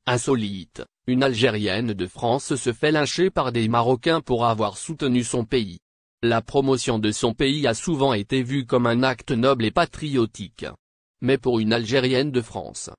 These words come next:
faire la promotion de l'Algérie a valu des attaques sur les réseaux sociaux de la part de ressortissants marocains.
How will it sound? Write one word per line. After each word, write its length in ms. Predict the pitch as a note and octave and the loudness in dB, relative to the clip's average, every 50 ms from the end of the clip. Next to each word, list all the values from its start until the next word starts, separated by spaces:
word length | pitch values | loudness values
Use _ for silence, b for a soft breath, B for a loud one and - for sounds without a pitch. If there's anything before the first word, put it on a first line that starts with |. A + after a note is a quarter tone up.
| _ _ _ | _ _ _
faire 280 | _ - - A2+ G#2 G#2 | _ -4 -2 -2 0 0
la 160 | G2+ E2 D#2+ | 0 0 -2
promotion 640 | - - - C#3 C3+ C3+ C3 B2 - - F#3 F#3+ F3+ | -2 0 0 2 2 2 0 0 2 0 0 0 2
de 80 | D3+ | 2
l'Algérie 600 | C3+ B2+ B2+ C#3 C3+ B2 C3 D3 C#3+ C#3+ E3+ E3 | 2 2 2 2 0 0 0 0 2 2 2 2
a 60 | D3 | 2
valu 260 | C3+ C3 C3 C3 C3+ C3 | 2 2 2 2 0 0
des 220 | B2 B2 A2+ A2 | 0 -2 0 0
attaques 460 | B2 A#2 - - B2+ A#2+ - - A2+ | -2 -2 0 -2 -4 -2 -2 -4 -6
sur 180 | - - A2 G#2 | -4 -4 -4 -2
les 120 | G#2+ G#2 | -2 -2
réseaux 360 | G2+ G#2+ B2 B2+ A2 A#2 A2+ | -2 0 -2 0 2 2 0
sociaux 340 | A2 - C3+ A#2+ - - C#3+ | 2 2 0 0 2 0 0
de 100 | C3 A#2+ | 2 2
la 140 | A2+ A2 G#2 | 2 0 0
part 340 | - - G#2+ G#2 A2+ - B2+ | 0 0 0 0 0 0 2
de 80 | B2 | 2
ressortissants 800 | A2+ G#2+ A2 A2+ - - A#2 - - - C#3 A#2 - - C3+ C3 | 2 2 2 0 0 0 -2 -2 -2 -6 -4 -4 0 2 2 2
marocains. 500 | A#2+ A#2+ A#2+ A#2 C3 B2+ A#2+ - F2 C2+ | 4 2 2 2 2 0 0 -4 -8 -10